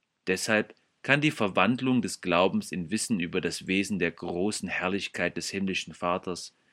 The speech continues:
nicht den wahren Geist der Religion verwehen,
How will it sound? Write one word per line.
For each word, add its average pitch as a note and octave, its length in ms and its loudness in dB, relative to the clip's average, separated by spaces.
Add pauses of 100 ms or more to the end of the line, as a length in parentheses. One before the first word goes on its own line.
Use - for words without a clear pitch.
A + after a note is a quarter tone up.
(420)
nicht A#2+ 420 2
den E2+ 200 -2
wahren E2 420 0
Geist - 560 -2
der E2+ 120 -4
Religion E2 520 -4
verwehen, D2 600 -8